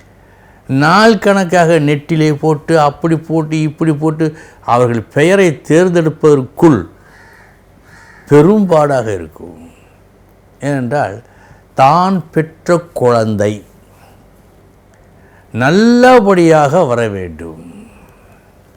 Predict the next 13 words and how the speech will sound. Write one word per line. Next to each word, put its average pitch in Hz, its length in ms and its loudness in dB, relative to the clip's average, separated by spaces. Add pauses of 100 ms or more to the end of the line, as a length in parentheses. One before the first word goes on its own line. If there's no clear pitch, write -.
(840)
சமூகத்தில் 220 800 4
நல்லவனாக 190 760 0 (140)
இருக்க 135 380 -4
வேண்டும், 87 640 -8 (840)
அறிவுள்ளவனாக 202 880 2 (100)
இருக்க 131 340 -6
வேண்டும், 92 560 -10 (920)
எல்லோரிடமும் 185 680 4
மதிப்பினை 170 600 -2 (120)
பெற 117 220 -4
வேண்டும் 95 460 -10 (360)
என்பது 170 460 2 (140)
மிக 147 280 0